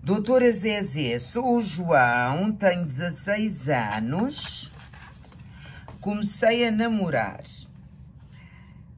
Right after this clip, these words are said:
Ela tem dezasseis anos também, como eu, e ambos estamos virgens. Só brincamos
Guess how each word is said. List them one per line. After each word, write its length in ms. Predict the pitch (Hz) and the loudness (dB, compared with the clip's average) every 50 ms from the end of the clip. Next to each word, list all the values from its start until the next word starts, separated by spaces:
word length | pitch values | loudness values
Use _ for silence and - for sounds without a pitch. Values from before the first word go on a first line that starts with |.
| - - - - - - - - - - - - | -20 -20 -20 -20 -20 -20 -20 -20 -20 -20 -6 0
Ela 320 | 170 170 165 160 165 160 | 2 4 4 4 2 0
tem 300 | 151 127 147 131 131 131 | -2 -2 -2 -2 -2 -2
dezasseis 580 | 123 - 139 139 131 - - 143 147 135 123 - | -4 -4 -4 -6 -4 -4 -4 -4 -4 -4 -2 0
anos 340 | 151 175 202 220 214 - | 0 0 0 0 -4 -4
também, 640 | - - 196 170 156 135 110 92 - - - - - - - - - - - - - - - - - - - - - | -4 -4 -4 -4 -4 -4 -6 -8 -10 -12 -16 -18 -20 -20 -20 -20 -20 -20 -20 -20 -20 -20 -20 -20 -20 -20 -20 -20 -14
como 380 | - - 170 202 202 202 190 165 | -6 -4 -2 0 0 0 0 -2
eu, 240 | 117 101 85 - - - | -4 -6 -8 -12 -12 -8
e 180 | 139 147 170 | -4 -2 0
ambos 200 | 196 233 240 220 | 0 0 0 -4
estamos 460 | - - - 170 180 214 226 208 - 135 | -6 -4 -2 0 0 0 -2 -4 -8 -10
virgens. 920 | 131 127 - 104 98 - - - - - - - - - - - - - - - - - - - - - - | -10 -10 -10 -12 -12 -12 -12 -14 -16 -16 -18 -18 -18 -16 -16 -16 -18 -20 -20 -20 -20 -20 -20 -20 -20 -20 -16
Só 400 | - - - - 208 202 208 208 | -12 -8 -2 2 4 6 6 6
brincamos 1200 | 185 180 170 156 139 123 127 107 98 92 90 95 113 139 175 208 220 - - - - - - | 4 2 -2 -2 -4 -4 -4 -4 -4 -2 -2 -4 -4 -6 -6 -8 -8 -12 -14 -16 -16 -18 -18